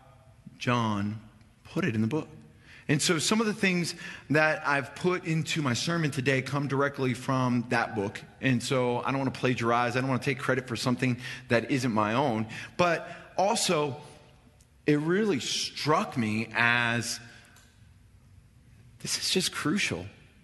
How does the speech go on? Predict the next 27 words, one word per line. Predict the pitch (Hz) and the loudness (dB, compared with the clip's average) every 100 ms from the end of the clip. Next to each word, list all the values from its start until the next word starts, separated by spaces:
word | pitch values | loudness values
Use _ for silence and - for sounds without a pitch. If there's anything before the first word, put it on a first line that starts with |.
| - - _ - - - - - - | -20 -20 _ -20 -20 -20 -20 -6 2
And | 175 | 4
not | 185 226 | 4 2
necessarily | 208 202 196 170 196 185 170 | 2 0 0 2 4 4 4
because, | 156 156 - 165 156 - - - - - - - - | 2 0 2 2 0 -4 -16 -18 -20 -20 -20 -12 -6
as | 165 | -2
a | |
messianic | 160 165 - 160 165 139 | 2 0 2 2 2 0
believer, | 104 117 110 123 143 147 - - - - - _ - | -2 0 0 0 -2 -6 -16 -20 -20 -20 -20 _ -2
I've | 147 156 139 | 2 2 2
watched | 156 160 165 - | 0 0 -2 -2
for | 143 | -2
thirty-five | - 175 175 170 170 156 151 | 0 0 0 0 0 0 0
to | - | -4
forty | 123 - 156 139 | -12 -6 -4 -4
years | 120 156 185 135 127 120 - - - - 123 | -2 2 2 4 0 -2 -10 -20 -20 -4 2
that | 143 135 - - - | 4 2 -2 -8 -2
we | 135 | 0
talk | - - 190 | 0 2 2
about | 170 147 | 2 0
the | 135 | -2
Sabbath | - 143 147 135 | -2 2 2 0
from | - 147 131 | -2 0 0
a | |
scriptural | 110 - - - 165 - 143 139 | 0 -2 -4 0 0 0 0 0
standpoint. | 131 - 120 107 - - - - - - - | 0 0 0 0 -6 -12 -16 -20 -20 -20 -2
And | 156 156 | 2 4
yes, | 180 127 - | 4 2 -6